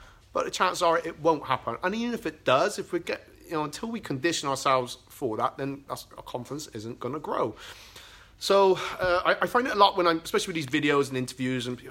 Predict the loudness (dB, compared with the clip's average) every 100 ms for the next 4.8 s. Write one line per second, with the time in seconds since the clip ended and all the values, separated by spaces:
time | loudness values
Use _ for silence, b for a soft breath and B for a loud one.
0 | -6 -4 -2 -4 -4 -4 0 0 0 -2
1 | -2 -2 -2 -4 -4 -4 2 2 2 0
2 | 0 B B B -4 0 -2 0 -4 -6
3 | -4 -2 -2 -2 -4 -4 -6 -6 -14 -12
4 | -6 -2 -2 -2 -4 -6 -6